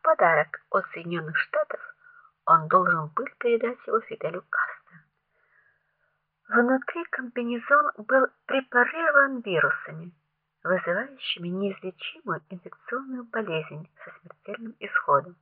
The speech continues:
А водолазная маска и дыхательная трубка были обработаны бациллами туберкулеза.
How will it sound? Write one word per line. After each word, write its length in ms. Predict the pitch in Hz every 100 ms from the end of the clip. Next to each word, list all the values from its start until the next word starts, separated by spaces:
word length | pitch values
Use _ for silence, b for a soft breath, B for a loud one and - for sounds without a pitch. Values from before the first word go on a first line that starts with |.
| _ _ B B B B B B B B -
А 120 | 226
водолазная 680 | 240 240 233 247 247 226 226
маска 500 | 247 320 - - -
и 140 | -
дыхательная 640 | 180 185 165 - - 170 175
трубка 500 | - 156 - - 156 b b b b
были 480 | 160 156 202 262 311 -
обработаны 720 | 175 156 151 180 254 269 247
бациллами 680 | 214 - - - 202 214 214
туберкулеза. 800 | - - - - 160 170 -